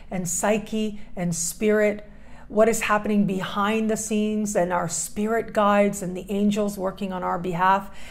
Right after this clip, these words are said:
And it is also an energy of karma, because very often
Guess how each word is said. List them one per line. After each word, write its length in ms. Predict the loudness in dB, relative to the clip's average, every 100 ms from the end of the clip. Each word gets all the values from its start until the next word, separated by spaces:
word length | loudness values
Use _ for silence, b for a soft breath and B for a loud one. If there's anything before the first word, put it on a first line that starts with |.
| B B B
And 120 | 2
it 80 | 2
is 160 | 2
also 540 | 8 8 8 6 6 6
an 100 | 4
energy 480 | 0 0 0 0
of 240 | 0 -2 -2
karma, 560 | 0 2 2 0 -2 -10 -12 -6
because 260 | -2 0
very 320 | 4 4 4
often 640 | 4 4 4 0 0 0